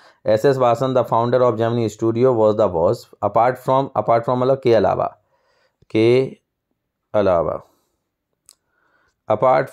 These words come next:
from producing films, फिल्में बनाने के अलावा, he was editor of a popular Tamil weekly आन-, हाँ, आनंदा विकटन, आनंदा विकटन करके एक, अ, वीकली पेपर था, वीकली मतलब जो सप्ताह में निकाला जाता है, उसके वो एडिटर भी थे।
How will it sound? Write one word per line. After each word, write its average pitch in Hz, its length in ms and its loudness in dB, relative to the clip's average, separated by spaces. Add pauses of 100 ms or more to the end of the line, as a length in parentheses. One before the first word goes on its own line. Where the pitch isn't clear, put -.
from 127 300 0
producing 120 600 0
films, 127 360 0
फिल्में 127 280 0
बनाने 117 340 0
के 120 60 0
अलावा, 113 280 2
he 117 140 -2
was 113 200 0
editor 110 420 0
of 107 280 0
a 107 60 2 (100)
popular 113 340 0 (120)
Tamil 110 280 -2
weekly 107 400 -2 (140)
आन-, 107 300 -4 (440)
हाँ, 98 280 -4
आनंदा 123 640 0 (400)
विकटन, 101 440 -2 (120)
आनंदा 117 320 0
विकटन 117 360 -2
करके 120 500 0
एक, 113 120 -4
अ, 107 420 4
वीकली 131 420 0
पेपर 113 360 0
था, 107 120 0
वीकली 120 320 0
मतलब 131 220 0
जो 147 60 2
सप्ताह 127 360 -2
में 127 100 0
निकाला 104 320 2
जाता 95 220 0
है, 135 80 2
उसके 151 260 0
वो 143 160 2
एडिटर 107 420 0
भी 87 120 -8
थे। 87 180 -6